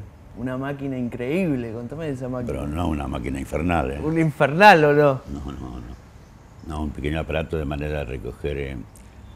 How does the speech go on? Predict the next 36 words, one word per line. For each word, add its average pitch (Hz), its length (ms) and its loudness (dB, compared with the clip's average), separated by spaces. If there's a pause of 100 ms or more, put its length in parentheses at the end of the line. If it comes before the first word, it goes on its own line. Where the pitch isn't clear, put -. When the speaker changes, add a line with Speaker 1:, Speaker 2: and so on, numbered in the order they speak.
(100)
Speaker 2:
trescientos 69 520 -8
sesenta 69 480 -8
grados 69 340 -4
los 64 140 -10
murales 76 560 -4 (680)
y 58 120 -8
que 64 160 -6
al 65 60 -6
mismo 69 260 -6
tiempo 71 400 -6
lo, 64 260 -8
lo, 60 300 -10
lo 62 140 -6
vamos 65 340 -8 (360)
moviendo. 67 540 -6 (1040)
Eso 69 240 -6
se 71 160 -2
ve, 71 200 -2
mm, 64 360 -8 (640)
claramente 65 720 -8
en 60 220 -10
los, 60 120 -12 (920)
en 62 80 -12
las 65 200 -8
do-, 65 100 -8 (180)
dos 62 180 -6
partes 69 340 -6
laterales 67 560 -4
de 62 80 -6
la 60 100 -6
experiencia 64 580 -8
superior. 64 540 -6 (800)
Y - 80 -8
luego 69 260 0
en 69 80 -4
la, 64 120 -6